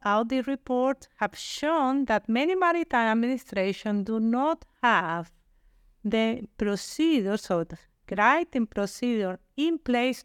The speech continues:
to update, update their national legislation more regularly, which is, this is essential in terms of implementation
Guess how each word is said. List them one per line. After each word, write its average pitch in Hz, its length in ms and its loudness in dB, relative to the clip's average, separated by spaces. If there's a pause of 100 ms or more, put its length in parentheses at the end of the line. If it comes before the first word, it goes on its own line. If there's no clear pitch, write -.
to - 100 -6
update, 214 580 0 (240)
update 196 680 0 (640)
their 214 220 0
national 214 920 0
legislation 220 1300 -2 (100)
more 214 240 -2
regularly, 175 800 0 (460)
which 220 360 -2
is, 294 360 -4 (440)
this - 220 -8
is 277 180 -4
essential 285 1000 0 (200)
in 214 200 0
terms 220 400 -2
of 302 180 0 (200)
implementation 254 1120 0